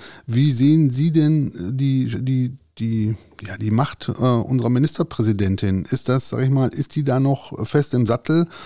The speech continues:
oder, ähm, ist es intern, hören Sie da, dass es da auch, ähm, rumort?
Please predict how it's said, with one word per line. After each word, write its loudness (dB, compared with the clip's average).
oder, 2
ähm, 2
ist -6
es -6
intern, 2
hören 2
Sie 0
da, 2
dass -2
es -6
da -2
auch, -4
ähm, -4
rumort? 0